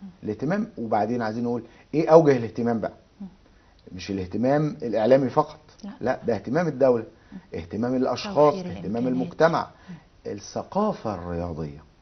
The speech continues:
Speaker 1: مم.
Speaker 2: ودي اللي عايز أقف عندها بعد إذن حضرتك، عن-،
Speaker 1: اتفضل يا دكتور.
Speaker 2: عندها للحظات صغيرة، لأن دي
Speaker 1: اتفضل.
Speaker 2: مرتبطة أساسا بعلم النفس. الثقافة الرياضية دي بتنتج من إيه؟ بتنتج من القناعة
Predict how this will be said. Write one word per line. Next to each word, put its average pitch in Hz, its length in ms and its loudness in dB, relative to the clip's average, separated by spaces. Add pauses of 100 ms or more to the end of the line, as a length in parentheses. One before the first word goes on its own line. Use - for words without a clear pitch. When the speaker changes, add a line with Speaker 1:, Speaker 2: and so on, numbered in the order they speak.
(140)
Speaker 1:
مم. 175 100 -14
Speaker 2:
ودي 92 160 -8
اللي 127 140 -4
عايز 101 260 -4
أقف 113 300 -2
عندها 92 320 -6
بعد 87 240 -10
إذن 95 160 -8
حضرتك، 101 380 -12
عن-، - 180 -4
Speaker 1:
اتفضل 208 180 -6
يا 175 40 -10
دكتور. - 400 -18
Speaker 2:
عندها 113 380 -2
للحظات 104 600 -4
صغيرة، 107 320 -2
لأن 127 120 0
دي 117 80 -2
Speaker 1:
اتفضل. 135 140 -2
Speaker 2:
مرتبطة 175 500 -2
أساسا 147 380 0 (380)
بعلم 110 260 0
النفس. 90 340 -8 (400)
الثقافة 202 340 -2
الرياضية 160 360 2
دي 143 220 -4
بتنتج 147 400 -4
من 101 140 -4
إيه؟ 82 160 -8 (640)
بتنتج 175 420 -2
من 156 180 0
القناعة 151 640 0